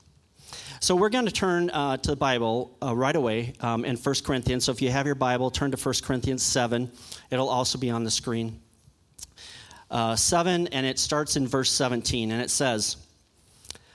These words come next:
"Nevertheless, each person should live as a believer in whatever situation the Lord has assigned to them, just as God has called them. This is the rule I lay down in all the churches.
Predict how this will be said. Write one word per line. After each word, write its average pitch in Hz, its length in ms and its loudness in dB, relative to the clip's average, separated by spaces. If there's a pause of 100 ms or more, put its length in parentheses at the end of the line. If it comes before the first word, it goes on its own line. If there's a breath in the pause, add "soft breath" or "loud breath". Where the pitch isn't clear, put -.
"Nevertheless, 196 840 2
each 185 240 -2
person 180 340 0
should 147 180 -2
live 139 200 0
as 139 120 2
a 139 60 0
believer 127 480 0
in 123 220 -2
whatever 147 440 0
situation 131 840 0 (300 loud breath)
the 139 80 -6
Lord 123 280 0
has 117 200 0
assigned 175 400 -2
to 113 100 -4
them, 90 240 -4 (300 loud breath)
just 185 240 2
as 196 100 2
God 135 240 2
has 135 100 0
called 233 360 0
them. 98 180 -6 (640 loud breath)
This 180 220 2
is 208 140 0
the 196 100 2
rule 151 420 2
I 135 160 2
lay 139 200 2
down 117 340 0
in 135 180 -2
all 139 300 0
the 123 80 0
churches. - 580 -4